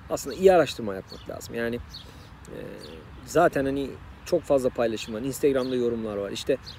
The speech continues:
ya da fotoğraflar var. Oradan görürsünüz. Yani bir dijital pazarlama sunum yapılarak anlatılamaz. Arkadaşlar. Ben size, e, seon tekniklerini tabii ki anlatabilirim. Ama bunu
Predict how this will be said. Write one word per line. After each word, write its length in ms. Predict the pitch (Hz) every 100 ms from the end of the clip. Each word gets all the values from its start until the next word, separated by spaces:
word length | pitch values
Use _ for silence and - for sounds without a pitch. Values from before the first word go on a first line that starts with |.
| - - -
ya 120 | 123
da 80 | 139
fotoğraflar 580 | 120 139 139 123 - 117
var. 120 | 110
Oradan 280 | 233 254 208
görürsünüz. 440 | 175 202 - 135
Yani 200 | 139 175
bir 60 | 151
dijital 260 | 170 - 208
pazarlama 480 | 143 151 165 190
sunum 300 | - - 170
yapılarak 400 | 156 127 156 131
anlatılamaz. 640 | 104 110 - 139 113 - - - - - - - - - -
Arkadaşlar. 460 | 117 123 110 - - - - - - - - - - - - - - - - - - - - -
Ben 160 | 175
size, 440 | 175 156 175 175 - - - - -
e, 60 | 101 90 90 87 82 - -
seon 340 | - 165 175
tekniklerini 640 | 160 165 156 - 160 165 160
tabii 260 | 170 175
ki 120 | 147 135
anlatabilirim. 560 | 131 127 120 123 98 87 - - -
Ama 200 | - 170
bunu 260 | 151 180 160